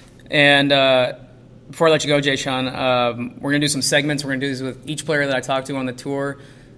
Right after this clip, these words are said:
Just some fun things, so, uh, little on-the-spot questions. And the first one's called Training Camp Compliments. So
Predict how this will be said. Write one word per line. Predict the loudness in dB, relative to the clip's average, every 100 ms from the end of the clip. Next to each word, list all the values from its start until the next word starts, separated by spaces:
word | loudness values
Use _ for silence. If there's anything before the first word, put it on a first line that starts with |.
| -20
Just | -14 -12 -12 -14
some | -4
fun | -2 0
things, | 0 -2 -2 -4
so, | -4 -2 -2
uh, | -2 -2 -4
little | -4
on-the-spot | -2 -2 -2 -2 -2 -2
questions. | -4 -4 -4 -6 -6 -12 -20 -20 -20 -20 -10
And | -2 0 2 0 -2 -6 -12 -8
the |
first | 0 2 2
one's | 0
called | 4 6 4 -2 -16 -18 0
Training | 4 4 2
Camp | 0 -2
Compliments. | 0 -2 -2 -6 -6 -8
So | -2 0 2 0